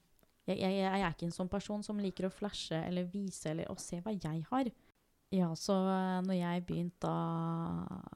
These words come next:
eh, etter hvert å bli, eh, liksom begynte å få mange seere og,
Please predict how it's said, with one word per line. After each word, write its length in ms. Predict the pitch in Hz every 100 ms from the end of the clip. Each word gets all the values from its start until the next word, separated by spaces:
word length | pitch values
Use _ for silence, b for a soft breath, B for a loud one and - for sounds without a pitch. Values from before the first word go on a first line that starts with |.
| - _ -
eh, 300 | 170 165 165
etter 200 | 175 175
hvert 180 | 165 -
å 80 | 180
bli, 120 | 170 175 175 _ _ _ _ -
eh, 240 | - - - - -
liksom 320 | 214 202 185 185
begynte 240 | 196 175
å 60 | -
få 160 | 175
mange 240 | 208 247 202
seere 520 | - 233 202 170 170
og, 160 | 180 180